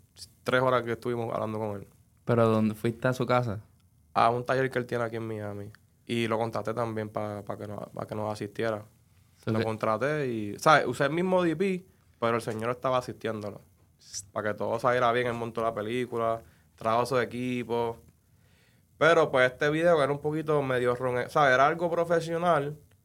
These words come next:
Speaker 1: pero era medio run and gun porque, pues, como que, ¿sabes? Eran medio ambiciosos, no había el presupuesto para hacer lo que queríamos, pero lo, lo hicimos como quiera. So, era, me sentía raro porque, pues, el tipo súper, ha trabajado en Scarface,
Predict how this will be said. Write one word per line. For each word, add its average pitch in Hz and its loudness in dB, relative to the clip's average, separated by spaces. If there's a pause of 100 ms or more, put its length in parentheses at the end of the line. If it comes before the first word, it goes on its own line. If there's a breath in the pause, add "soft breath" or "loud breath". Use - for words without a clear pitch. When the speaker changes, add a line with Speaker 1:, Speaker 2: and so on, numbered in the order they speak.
(200)
Speaker 1:
pero 117 0
era 123 2
medio 139 0
run 135 -2
and 110 -4
gun 139 -2
porque, 107 -4
pues, 101 -6
como 101 -10
que, 101 -8 (200)
¿sabes? 104 -2 (120)
Eran 117 -2
medio 139 0
ambiciosos, 139 -2
no 110 -4
había 113 0
el 123 -2
presupuesto 123 -6
para 120 -2
hacer 123 -6
lo 123 -4
que 117 -4
queríamos, 120 -2
pero 107 -4
lo, 107 -8 (140)
lo 104 -6
hicimos 110 -6
como 117 -8
quiera. 110 -4 (1040)
So, 104 -2
era, 113 2
me 123 0
sentía 135 2
raro 160 4
porque, 127 -2
pues, 117 -2
el 107 -6
tipo 117 -2
súper, 127 -2
ha 104 -8
trabajado 113 -2
en 107 -4
Scarface, 113 -2